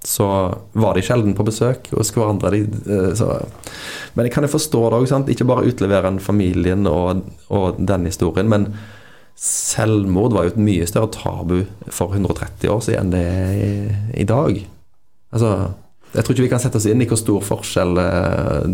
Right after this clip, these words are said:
det var i, i måten å omtale det på, eh, for, på atten, i atten nittito i forhold til i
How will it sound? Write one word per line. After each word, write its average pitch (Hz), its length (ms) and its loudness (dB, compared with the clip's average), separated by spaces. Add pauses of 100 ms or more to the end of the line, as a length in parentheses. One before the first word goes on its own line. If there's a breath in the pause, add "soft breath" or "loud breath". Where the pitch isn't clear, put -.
det 107 100 2
var 95 240 0
i, 92 140 2
i 95 200 2 (120)
måten 98 480 -2
å 90 40 0 (360)
omtale 92 480 0
det 80 180 -2
på, 110 120 0 (180)
eh, 113 180 -2 (560)
for, 104 280 -4 (340)
på 101 120 0
atten, - 280 -6
i 113 80 2
atten 107 240 0
nittito 117 320 2
i 123 100 2
forhold 104 280 0
til 92 100 0
i 95 140 0